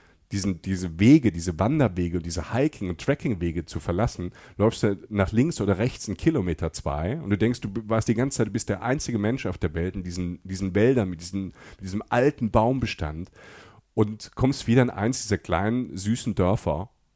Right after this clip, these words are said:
Und der Unterschied zu vielen anderen Regionen in Deutschland ist, dass fast jedes dieser kleinen Dörfer mindestens ein oder zwei Gasthöfe oder Wirtschaften hat oder Cafés oder offene Höfe im, im Sommer und im Herbst, wenn da unten Weinlese ist.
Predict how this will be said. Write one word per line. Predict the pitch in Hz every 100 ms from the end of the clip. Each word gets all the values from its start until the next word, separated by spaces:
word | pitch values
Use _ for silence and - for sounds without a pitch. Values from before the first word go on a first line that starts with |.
| -
Und | 98 98 - - -
der | 107
Unterschied | 123 156 143 120 -
zu | -
vielen | 120 117
anderen | 113 135 110
Regionen | 92 - 87
in | 82
Deutschland | 78 78 - 90
ist, | -
dass | 87
fast | - 87 -
jedes | 113 165 165
dieser | - 104 87
kleinen | - 98 104 127 123
Dörfer | 101 110 - 78 87 - - - - - _ _ _ _
mindestens | 107 147 175 - 120
ein | - 117 135 151
oder | 123 107
zwei | - 107 107
Gasthöfe | 107 117 - 113 110 110
oder | 90 87
Wirtschaften | 104 - 76 - - 71
hat | 90 - -
oder | 90 90
Cafés | - - - 113 139 151 - - -
oder | 95 95 -
offene | - 127 98
Höfe | 110 135 - 101 60
im, | 95 92
im | 98 92
Sommer | 87 90 110 127
und | 98 92
im | 82
Herbst, | 82 98 -
wenn | 98 90
da |
unten | - 98 92 80
Weinlese | 82 107 98 78 76 69
ist. | 90 -